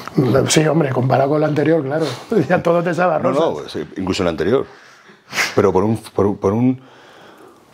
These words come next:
Speaker 2: un factor para mí fundamental, y es la capacidad de escucha que tiene Sergio. Ya no solamente capacidad de escucha, sino capacidad de escucha, análisis y reacción
Speaker 1: Sí,
Speaker 2: que tiene
Speaker 1: eso sí es
Speaker 2: Sergio.
Speaker 1: cierto.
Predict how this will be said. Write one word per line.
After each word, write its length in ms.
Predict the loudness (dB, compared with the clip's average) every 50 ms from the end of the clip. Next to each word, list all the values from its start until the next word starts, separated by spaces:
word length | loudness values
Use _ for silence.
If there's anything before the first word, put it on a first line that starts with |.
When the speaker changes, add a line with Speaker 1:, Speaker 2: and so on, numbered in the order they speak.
| -12 -4
Speaker 2:
un 140 | 0 2 2
factor 420 | 4 2 0 2 2 2 2 2
para 140 | 2 0 2 0
mí 80 | -2
fundamental, 560 | -2 -2 0 0 0 -2 -2 -2 -2 -4 -4 -4 -12 -18 -20 -18 _ -2
y 140 | 2 2 2
es 300 | 2 0 -4 -8 -10 -12 -18 -20 _ -4
la 180 | 0 0 2 2
capacidad 440 | 2 0 -2 -2 -6 -2 -2 0 0
de 60 | -2
escucha 320 | -4 -6 -8 -8 -6 -4 -6
que 60 | -4
tiene 160 | -4 -6 -6
Sergio. 300 | -6 -8 -8 -10 -14 -18 -18 -20 -20 -20 -20 _ -20 -20 -20 -20 -20 -20 -20 -20 -20 -20 -20 -20 -20 -20 -20 -20 -20 -20 -20 -18 -20 -14 -6 0 2
Ya 160 | 4 4 4
no 80 | 4
solamente 220 | 4 2 2 2 2
capacidad 260 | 2 0 2 2 2
de 60 | 0
escucha, 380 | 0 -2 -4 -4 -4 -4 -8 -10 -14 -18 -12
sino 220 | -6 -4 -2 -2
capacidad 380 | 0 0 -2 -2 -2 0 0 0
de 60 | 0
escucha, 360 | -2 -4 -4 -4 -2 -2 -2
análisis 420 | 0 0 0 0 0 -2 -6 -4 -4
y 40 | -6
reacción 640 | -2 -2 -2 -2 -2 -2 0 0 0 0 -2 -4 -8 -14 _ -20 -20 -20 -20 -20 -20 -20 -16 -8 -4
Speaker 1:
Sí, 120 | -2 0 2
Speaker 2:
que 60 | 2
tiene 120 | 2 2 2
Speaker 1:
eso 100 | 0 0
sí 60 | -2
es 60 | -2
Speaker 2:
Sergio. 200 | -4 -6 -4 -4
Speaker 1:
cierto. 160 | -6 -8 -8